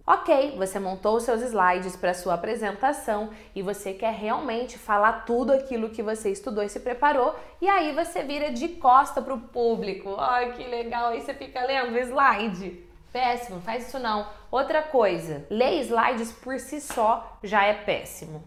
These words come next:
E o décimo terceiro, que é chave pra tudo isso que eu falei antes, controle emocional.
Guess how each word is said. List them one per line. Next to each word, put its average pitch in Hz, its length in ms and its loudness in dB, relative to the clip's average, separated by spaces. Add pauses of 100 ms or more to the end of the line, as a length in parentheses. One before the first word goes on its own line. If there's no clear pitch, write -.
(140)
E 359 140 4
o 370 300 -2
décimo 349 920 4
terceiro, 233 1000 2
que 220 180 -4
é 170 240 0
chave 247 840 2 (240)
pra 240 200 4
tudo 427 580 8
isso 311 240 -2
que 311 80 -2
eu 302 60 4
falei 302 260 0
antes, 214 760 -2 (1200)
controle 233 480 -4
emocional. - 560 -12